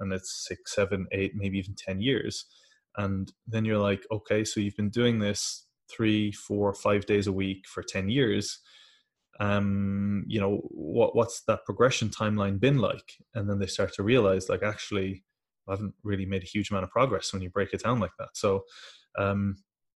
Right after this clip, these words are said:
I think the, the one thing that's really important to say is, like, we're,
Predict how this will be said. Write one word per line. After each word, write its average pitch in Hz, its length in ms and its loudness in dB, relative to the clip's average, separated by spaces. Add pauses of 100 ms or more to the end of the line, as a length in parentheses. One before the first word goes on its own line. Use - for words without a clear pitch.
(240)
I - 40 2
think - 260 4
the, 143 440 -2
the 123 60 6
one 143 120 6
thing 151 140 6
that's 107 160 4
really 113 180 4
important 98 400 2
to 98 80 -8
say 113 280 6
is, 98 200 0
like, 101 280 0 (420)
we're, 110 580 6